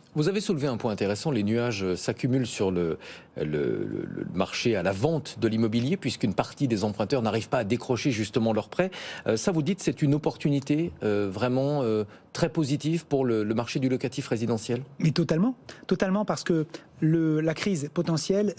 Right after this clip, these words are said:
Speaker 2: sur les bureaux va accélérer la vacance. On va avoir de plus en plus de bureaux vides. Depuis le covid,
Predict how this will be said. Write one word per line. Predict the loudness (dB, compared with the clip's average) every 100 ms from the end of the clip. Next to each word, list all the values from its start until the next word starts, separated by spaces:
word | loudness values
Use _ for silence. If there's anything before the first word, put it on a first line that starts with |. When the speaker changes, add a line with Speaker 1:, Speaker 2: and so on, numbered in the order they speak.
| -4
Speaker 2:
sur | 0
les | 0
bureaux | 0 -2 -2 -8 -14 -20 -4
va | 0 0
accélérer | 0 0 0 2 2
la | 0
vacance. | -2 -2 -4 -2
On | 0
va | 2
avoir | 2 0
de |
plus | -2 0 0
en | 0
plus | 0 0 0
de | 0
bureaux | 0 0
vides. | 0 -2 -4 -10 -20 -10 -2
Depuis | 0 2
le | 0
covid, | 2 2 2 2 0